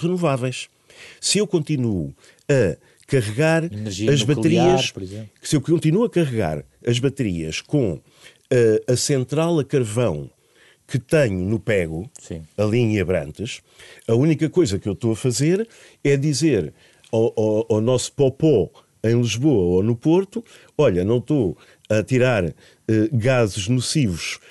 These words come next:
Speaker 1: para as narinas do lisboeta ou do portista, estou a tirar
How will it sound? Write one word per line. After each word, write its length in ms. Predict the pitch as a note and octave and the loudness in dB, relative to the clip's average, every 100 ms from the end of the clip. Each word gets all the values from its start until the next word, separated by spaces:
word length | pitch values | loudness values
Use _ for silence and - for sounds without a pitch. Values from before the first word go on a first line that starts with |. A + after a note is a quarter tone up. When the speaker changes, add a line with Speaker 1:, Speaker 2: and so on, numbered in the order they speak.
| - _ | -20 _
Speaker 1:
para 80 | A#2+ | 0
as 100 | G#2+ | 2
narinas 720 | B2 C3+ C#3+ A2 F#2 E2 - - - | 2 2 2 0 0 -4 -8 -12 -10
do 240 | G#2 B2 | -2 0
lisboeta 640 | C3 A#2+ A2 D3 A2+ G2 F2 | 2 0 2 2 2 0 2
ou 220 | F#2+ F#2+ | 2 2
do 120 | G#2 | 0
portista, 580 | B2+ B2+ E3+ F3+ G#3+ A3+ - - - | -2 -2 0 0 -2 -4 -8 -20 -20
estou 180 | - D3 | -2 2
a 120 | C3 | 4
tirar 480 | - C#3+ C#3 D3+ F3 | 2 2 2 2 0